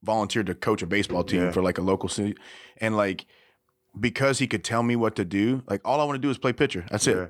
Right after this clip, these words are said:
Speaker 1: "Dad, make me a pitcher." And he's like, "No, you're not gonna be a pitcher." So I was shortstop. And
Speaker 2: That's
Speaker 1: then
Speaker 2: still a good position,
Speaker 1: I know
Speaker 2: dude.
Speaker 1: it's a good
Speaker 2: Shortstop's
Speaker 1: position.
Speaker 2: a
Speaker 1: There's a
Speaker 2: sweet
Speaker 1: lot of
Speaker 2: spot, dude.
Speaker 1: responsibility. But then, like, if some kid was being lazy, um, he'd make me go play their position.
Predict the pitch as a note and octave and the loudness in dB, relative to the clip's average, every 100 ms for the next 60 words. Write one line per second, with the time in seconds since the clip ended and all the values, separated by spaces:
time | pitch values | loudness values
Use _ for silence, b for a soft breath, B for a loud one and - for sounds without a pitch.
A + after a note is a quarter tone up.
0 | - C3 A#2+ B2+ B2+ C#3 B2+ F#2+ F2 G2+ | -2 0 0 0 0 0 -2 -4 -2 0
1 | G2+ F#2+ G2+ G2 G2 G2 F2+ G2 F2 E2+ | 0 2 2 2 2 0 -2 -4 -4 -2
2 | A2 G2 - B2+ G#2 F2+ E2+ - B B | 0 0 0 0 0 -2 -4 -10 B B
3 | B B B A2 A2+ A2 F#3 C#3+ C#3 A2+ | B B B -2 0 2 2 2 0 -2
4 | A#2+ C3 C#3 F3 G#3+ G3+ D#3+ D3 C#3+ B2+ | -4 -2 0 2 2 2 2 0 0 0
5 | E3 C3+ A2 G#2+ B2+ E3 E3 D#3 D3+ G#2 | 0 0 -4 0 0 2 2 2 2 -2
6 | A2 B2 C#3 B2 G#2+ A2 C3+ F#2+ F#2+ B | -4 0 2 2 0 0 2 0 -6 B
7 | B B B - A#2+ C#3+ C3+ B2 A#2+ - | B B B -2 2 2 2 0 0 0
8 | C#3+ A#2+ D3 C3 G#2+ A#2+ G#2 F#2+ G#2+ A#2+ | 0 2 2 2 2 2 2 2 2 2
9 | C#3+ D3 - _ A2+ G#2+ G2+ F#2 E2+ _ | 0 0 -8 _ 0 2 2 -2 -8 _
10 | - B2+ C3+ A#2 A2+ A#2+ A2 A#2+ A#2 F#2 | -4 0 2 2 0 0 2 0 0 -8
11 | D#2+ - | -6 -8